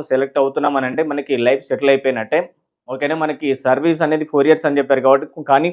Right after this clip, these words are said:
పర్మనెంట్ అయిపోతుంది. కాబట్టి మీరు ఏం ఆలోచించకుండా ఇవన్నీ మంచిగా ప్రాపర్‌గా మంచి రిజల్ట్, మంచి అవుట్‌పుట్ ఇవ్వడానికైతే, మంచి పర్ఫార్మెన్స్ ఇవ్వడానికైతే మళ్ళీ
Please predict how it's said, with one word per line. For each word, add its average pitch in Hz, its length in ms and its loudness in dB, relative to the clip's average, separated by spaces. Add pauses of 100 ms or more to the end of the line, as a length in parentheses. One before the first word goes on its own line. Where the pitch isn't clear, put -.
పర్మనెంట్ 151 460 4
అయిపోతుంది. 135 440 -2 (560)
కాబట్టి 165 380 0 (300)
మీరు 135 220 2
ఏం 180 100 4 (100)
ఆలోచించకుండా 151 760 0
ఇవన్నీ 139 300 2 (280)
మంచిగా 151 280 0 (100)
ప్రాపర్‌గా 151 460 6 (180)
మంచి 147 240 -4 (140)
రిజల్ట్, 147 360 4 (180)
మంచి 156 320 -8 (160)
అవుట్‌పుట్ 147 420 2
ఇవ్వడానికైతే, 139 580 2
మంచి 131 180 -6 (100)
పర్ఫార్మెన్స్ 151 560 0
ఇవ్వడానికైతే 135 440 2
మళ్ళీ 147 140 -4